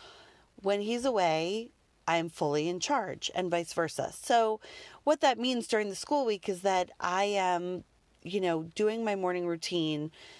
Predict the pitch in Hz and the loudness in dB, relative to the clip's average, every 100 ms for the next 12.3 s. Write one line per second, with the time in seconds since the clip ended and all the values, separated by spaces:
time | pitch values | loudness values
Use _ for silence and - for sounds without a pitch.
0 | - - 165 208 - 208 196 - 160 156 | -6 -2 2 2 2 -2 -2 -4 -4 -4
1 | - - - 202 208 208 202 180 175 - | -4 -4 -2 -2 0 -2 -2 -2 -4 -4
2 | 160 151 147 147 147 - 202 202 196 156 | 0 2 2 0 0 0 2 0 -2 -2
3 | 143 143 151 208 202 185 165 143 147 196 | 0 -2 -2 -2 -2 -2 2 2 2 0
4 | 208 196 185 156 156 160 147 - 131 135 | 0 0 -2 -2 -2 -4 -4 -2 -2 -2
5 | - - - - - - - 262 262 269 | -6 -16 -16 -16 -16 -6 0 0 2 0
6 | 262 240 247 254 285 - 240 175 202 190 | 2 -2 2 0 0 -2 -4 -2 -2 0
7 | 185 180 175 170 170 175 240 294 - 202 | -2 -2 0 2 2 0 -2 -2 -2 0
8 | 185 196 185 180 - - - 190 _ 185 | 0 0 -2 -4 -4 -6 -6 -14 _ -4
9 | 185 214 254 185 175 190 202 165 165 165 | -2 0 2 2 0 -2 -2 -2 -2 -2
10 | 147 143 180 262 - - 180 160 143 139 | 0 0 -2 -6 -8 -6 -4 -2 -2 -2
11 | 226 - - - - - - - - 202 | -4 -8 -16 -16 -18 -18 -20 -10 0 4
12 | 185 180 180 | 4 2 -4